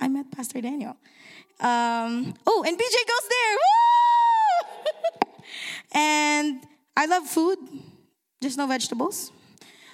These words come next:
<laughs> I am a pastor's kid. So I basically grew up in church. Uh, yeah, we had a home church until I think as early as eight years old. I have been serving in our home church.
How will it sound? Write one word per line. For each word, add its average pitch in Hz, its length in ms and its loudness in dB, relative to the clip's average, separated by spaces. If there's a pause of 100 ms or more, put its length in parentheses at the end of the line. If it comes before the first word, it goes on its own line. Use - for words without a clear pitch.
(160)
<laughs> - 520 -20
I - 360 2
am 359 140 2
a 339 80 2
pastor's 320 600 0
kid. 294 400 -2 (460)
So - 200 -4
I 269 460 0
basically 269 640 -4
grew 233 220 -4
up 254 100 -6
in 320 120 -2
church. 262 520 -2 (100)
Uh, 214 440 -4 (1120)
yeah, 240 140 0
we 233 100 -4
had 254 140 0
a 226 60 -2
home 277 260 -2
church - 720 -2 (400)
until 247 540 -4
I 233 80 -2
think 320 240 -6
as 240 240 -2
early 311 400 0
as 240 240 -4
eight 254 120 -4
years 233 360 -4
old. 254 440 -6
I 208 120 -4
have 220 400 -6
been 220 160 -6
serving 214 340 -6
in 254 80 -8
our 269 80 -6
home 226 220 -4
church. 254 400 -4